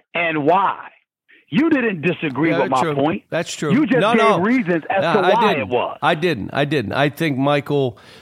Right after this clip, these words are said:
Speaker 2: is, is the best ever and may be the best ever. And we may say it twenty years from now, still the best ever.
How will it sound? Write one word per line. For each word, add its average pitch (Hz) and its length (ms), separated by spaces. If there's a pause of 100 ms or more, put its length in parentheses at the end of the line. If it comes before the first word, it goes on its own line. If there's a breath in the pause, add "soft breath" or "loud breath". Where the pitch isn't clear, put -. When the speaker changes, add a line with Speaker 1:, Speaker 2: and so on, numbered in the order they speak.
(200 loud breath)
Speaker 2:
is, 117 380
is 113 720
the 151 680
best 143 300
ever 139 460
and 117 220
may 135 140
be 135 180
the 123 80
best 104 340
ever. 107 340
And 113 220
we 131 100
may 127 180
say 127 280
it 117 100
twenty 127 240
years 127 220
from 110 200
now, 107 140
still 143 300
the 117 100
best 98 320
ever. 98 340